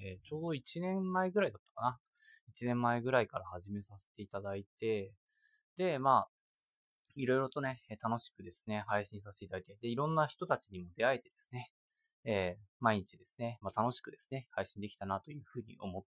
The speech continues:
ております。本当にね、ヒマラヤさんの運営さんにはですね、まあ、感謝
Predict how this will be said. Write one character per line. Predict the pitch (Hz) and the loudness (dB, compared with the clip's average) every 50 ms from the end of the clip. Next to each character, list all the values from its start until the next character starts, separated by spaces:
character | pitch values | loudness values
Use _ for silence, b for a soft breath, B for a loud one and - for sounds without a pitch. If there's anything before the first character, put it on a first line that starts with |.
| _ | _
て | - - - | -12 -12 -10
お | - 90 | -10 -10
り | 90 90 | -10 -10
ま | 92 - - | -10 -10 -10
す。 | - - B B B B B B B B B - | -10 -10 B B B B B B B B B -8
本 | 156 147 | -8 -6
当 | - 151 | -4 -2
に | 147 143 | -2 -2
ね、 | 143 143 135 127 | -2 -4 -4 -4
ヒ | 123 120 | -2 2
マ | 120 | 2
ラ | 117 | 2
ヤ | 113 | 2
さ | - 110 | 0 -2
ん | 104 | -4
の | 101 | -2
運 | 101 104 107 110 | 0 0 0 0
営 | 107 98 | 0 -2
さ | - - 104 | -4 -4 -4
ん | 104 | -4
に | 107 101 | -4 -4
は | 95 | -6
で | - - | -8 -12
す | - - | -14 -12
ね、 | 110 104 101 - | -12 -12 -10 -8
ま | 208 - | -8 -6
あ、 | |
感 | - - 104 101 98 | -4 -4 -4 -4 -4
謝 | - - - | -8 -12 -14